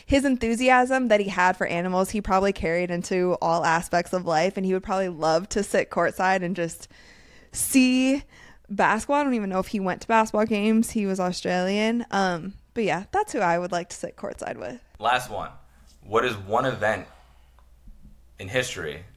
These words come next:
Speaker 2: of ever, could be sports, could be not sports, that you would have loved to have been courtside for?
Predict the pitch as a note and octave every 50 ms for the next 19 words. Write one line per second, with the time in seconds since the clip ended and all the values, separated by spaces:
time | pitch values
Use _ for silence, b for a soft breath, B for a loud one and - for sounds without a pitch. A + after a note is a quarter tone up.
0 | - - F2 E2+ F#2+ G2 F#2 D#2 D2+ D2 D#2 - - - - G2 F2+ F2+ - -
1 | G2 G2 G2 F#2+ - - F2 E2 D#2+ E2 F2 F2+ F2+ - - F#2 F2+ F2 E2 -
2 | - - - - - - - - _ _ - - F2+ F2+ F2+ F2+ F#2 F#2+ F#2+ F#2
3 | F#2 F#2 - - - - D#2+ E2+ F2 F2+ F2+ F2 E2+ E2+ E2 F#2+ F#2 E2+ D#2+ D2+
4 | E2 F2 F#2 F#2 F2+ E2+ D#2 - - - - G2+ F2 E2 D2+ E2+ E2+ E2 D#2+ -
5 | - F2+ E2 D2+ - - D2+ C#2+ - - D2+ B1+ G#1+ G1+ F2+ -